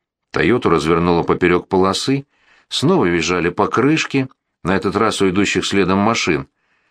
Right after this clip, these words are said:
Кто похитрее успел проскочить справа, и из открытых окон нёсся мат и разные эпитеты. На полосе собиралась пробка,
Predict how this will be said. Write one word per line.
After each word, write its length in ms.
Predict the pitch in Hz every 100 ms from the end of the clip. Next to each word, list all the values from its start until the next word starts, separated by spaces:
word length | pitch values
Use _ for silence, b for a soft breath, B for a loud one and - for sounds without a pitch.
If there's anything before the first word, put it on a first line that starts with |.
| _ _
Кто 220 | - 151
похитрее 580 | 156 156 170 175 180 101
успел 340 | 82 - 92
проскочить 600 | 82 90 - 90 - 95
справа, 640 | - - 143 151 147 139 - _ _ _ _ _
и 120 | 90
из 120 | 92
открытых 500 | 98 98 117 113 107
окон 340 | - 87 95 85
нёсся 340 | 87 85 90
мат 320 | 90 117 135
и 20 | 92
разные 420 | 82 73 87 85
эпитеты. 580 | - 139 139 135 123 117 b b b b b
На 160 | 80 92
полосе 440 | 107 117 117 165
собиралась 480 | - 107 135 151 135
пробка, 580 | - 98 87 - 85